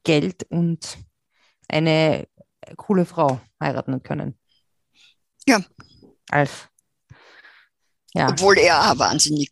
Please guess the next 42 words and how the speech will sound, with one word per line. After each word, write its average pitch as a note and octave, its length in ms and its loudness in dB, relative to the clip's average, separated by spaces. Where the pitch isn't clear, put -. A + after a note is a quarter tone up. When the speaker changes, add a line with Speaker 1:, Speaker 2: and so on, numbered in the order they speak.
Speaker 2:
cool D#3 200 -8
war, G#2+ 120 -4
muss B2+ 260 -4
man D3 100 -6
sagen, D3 300 -2
nur E3 160 -6
wird - 20 -6
Speaker 1:
Ja. E3 180 2
Speaker 2:
er B2+ 260 -4
immer F3 260 -2
unterschätzt, D3+ 800 -2
total. - 320 -4
Speaker 1:
Ja, E3+ 80 2
weil D#3+ 140 0
er E3 80 -2
zum F#3+ 140 -2
Beispiel E3 360 0
den D3+ 320 -4
Tierpark E3+ 640 -2
Schönbrunn D#3+ 580 -4
gegründet C#3+ 500 -6
hat. - 260 -8
Speaker 2:
Ja, G2+ 100 -8
und F#2 100 -4
der - 120 -2
war E2 100 -2
ein F#2+ 60 -4
Finanzgenie. C#3+ 920 -2
Der D3 100 4
hat, E3 140 0
der C3+ 140 0
Speaker 1:
Mhm. - 40 -2
Speaker 2:
hat E3 180 -6
ja E3 180 -2
das, - 300 0
das - 200 -4
ganze C#3 400 -2
Habsburger E3+ 720 -4
Vermögen F3 580 -6
hat - 180 -6
er E3+ 100 0
angehäuft C#3 760 -4